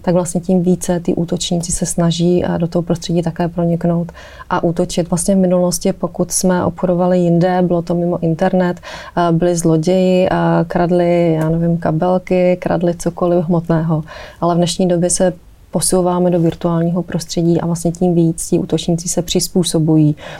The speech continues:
a jdou také na internet a snaží se udělat maximum pro to, aby jakýmkoliv možným způsobem, eh, získali cokoliv, ať už jsou to data, ať už je to narušení systému, eh, v podstatě všechno, co pro ně může být zajímavé.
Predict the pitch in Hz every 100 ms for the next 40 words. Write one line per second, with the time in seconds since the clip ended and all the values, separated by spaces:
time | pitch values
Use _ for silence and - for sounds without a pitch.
0 | - - 175 160 160 170 175 - 175 -
1 | 170 170 165 165 156 170 - 165 170 -
2 | 165 165 165 151 - 165 165 165 160 170
3 | 165 165 165 165 165 180 170 170 165 170
4 | 160 165 - 165 - 160 165 160 156 -
5 | - - 165 160 160 160 - 165 165 160
6 | - 175 165 151 160 160 165 156 160 160
7 | 165 - 170 165 - 160 165 160 165 165
8 | 160 156 165 165 165 - - 170 165 160
9 | 160 - - - 175 170 170 - 165 170
10 | 165 - - 170 165 151 - 156 151 156
11 | 170 151 165 160 160 165 156